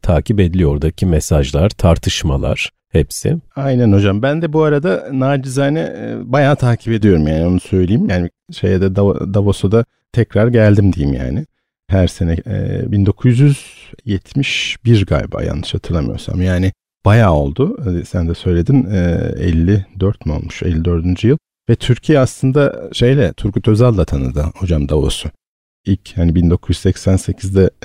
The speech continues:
Speaker 2: e, katılmış. Ondan sonra tabii Batı ile ilişkileri de, e, sıcak tutmak isteyen Türkiye'nin aslında hamleleri. Ancak şeyden sonra, iki bin dokuzdan sonra hatırlarsan, e, Başbakan Erdoğan'ın işte Şimon Peres'e gösterdiği bir tepki vardı.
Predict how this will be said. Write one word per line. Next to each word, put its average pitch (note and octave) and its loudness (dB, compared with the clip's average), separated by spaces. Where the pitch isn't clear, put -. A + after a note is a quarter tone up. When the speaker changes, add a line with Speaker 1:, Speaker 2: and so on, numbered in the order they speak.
Speaker 2:
e, - -4
katılmış. - -2
Ondan G2+ -2
sonra G2 -2
tabii G2+ 0
Batı G#2 2
ile A2+ 4
ilişkileri G#2 -2
de, G#2+ 4
e, F2+ -4
sıcak F#2 -2
tutmak - -4
isteyen F2+ -2
Türkiye'nin F2+ 0
aslında D2+ -4
hamleleri. E2+ 0
Ancak G#2 0
şeyden A2 2
sonra, G2 -2
iki - -10
bin F#2 4
dokuzdan G2 0
sonra F#2+ 0
hatırlarsan, E2+ 0
e, D#2 2
Başbakan D#2+ -2
Erdoğan'ın D2 0
işte - -6
Şimon D#2+ 0
Peres'e D#2 -2
gösterdiği D2 -2
bir - -6
tepki - 0
vardı. F#2+ 0